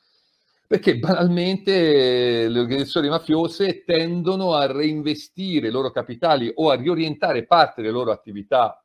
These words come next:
magari, diciamo, dissimulandole da, sotto una veste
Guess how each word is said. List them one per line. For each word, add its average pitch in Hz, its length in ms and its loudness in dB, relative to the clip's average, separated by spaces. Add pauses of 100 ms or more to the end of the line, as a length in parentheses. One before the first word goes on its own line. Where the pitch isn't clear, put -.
magari, 107 640 -2
diciamo, 98 320 -10
dissimulandole 98 720 -6
da, 90 180 -8 (220)
sotto - 280 -16
una 101 120 -4
veste 117 480 -6